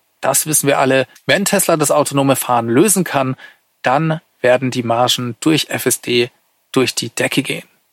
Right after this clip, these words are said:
Ja, werfen wir noch einen kurzen Blick auf Solar- und Storage-Business.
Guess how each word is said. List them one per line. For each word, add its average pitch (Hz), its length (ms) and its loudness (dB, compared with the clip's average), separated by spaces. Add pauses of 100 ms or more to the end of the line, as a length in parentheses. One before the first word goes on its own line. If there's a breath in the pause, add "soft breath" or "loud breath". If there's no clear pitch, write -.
(280)
Ja, 139 160 0
werfen 208 220 2
wir 208 60 2
noch 151 100 2
einen 175 160 2
kurzen 185 320 0
Blick 190 220 0
auf - 160 -4
Solar- 143 460 2
und 127 120 -6
Storage-Business. 156 1120 2